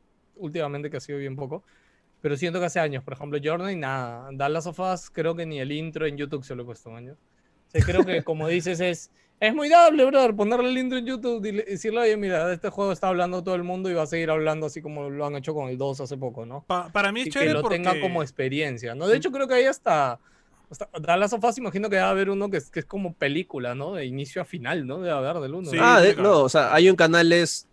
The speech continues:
Speaker 2: creo que es The, The Game, The Movie, que es básicamente
Speaker 1: Ah, ya.
Speaker 2: todas las cinemáticas y escenas importantes que,
Speaker 3: Claro.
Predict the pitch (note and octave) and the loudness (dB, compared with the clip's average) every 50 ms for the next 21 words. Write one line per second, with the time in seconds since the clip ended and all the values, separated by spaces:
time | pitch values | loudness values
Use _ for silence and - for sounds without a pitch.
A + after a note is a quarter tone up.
0 | - C3+ - _ - - D3+ D3+ D#3+ D#3 C3+ B2+ B2 B2 C3 B2+ B2 A#2 - A#2+ | -20 -20 -20 _ -4 -4 -2 0 0 -2 -4 -4 -2 0 2 2 2 0 -2 -2
1 | A#2+ B2+ A#2+ C3 C#3 D3+ D#3 D3 C#3 C3 C#3 C#3+ C#3+ D#3+ G#3 - _ _ _ - | -2 -2 2 4 4 4 4 2 2 2 4 4 4 2 0 -2 _ _ _ -20
2 | - _ _ _ _ - D3 C#3 D3 - D#3+ D3+ C#3 D3 D3+ D3 D3 C#3+ D3 D#3 | -20 _ _ _ _ -4 -2 -2 0 2 2 2 4 4 2 2 0 -2 0 2
3 | D#3 D3 - D#3 C3+ B2+ B2+ C#3 C#3+ C#3 D3 D3 D3+ - - C3+ - C#3 C#3 C#3+ | 2 2 0 0 0 0 0 0 0 0 0 -2 -2 -2 -2 -6 -4 -2 -4 -2
4 | - D3+ C3+ A#2+ B2+ A#2 - C3+ C3+ D#3 - - - A#2 A2+ G#2 A2 A2+ A2+ | -2 -4 -4 -4 -4 -2 -2 0 0 0 -2 -2 -6 -6 -6 -6 -8 -12 -18